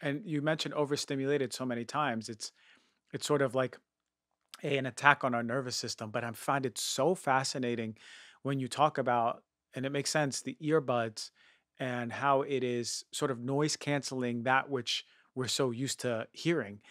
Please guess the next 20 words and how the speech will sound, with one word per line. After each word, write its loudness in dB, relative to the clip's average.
right? 2
Like, 0
so, 2
uh, 2
you -4
walking 4
in 4
New 4
York 4
City 6
with 2
noise 4
canceling 0
headphones, 2
you -2
want, 2
you're -2
supposed 2
to -2
hear 4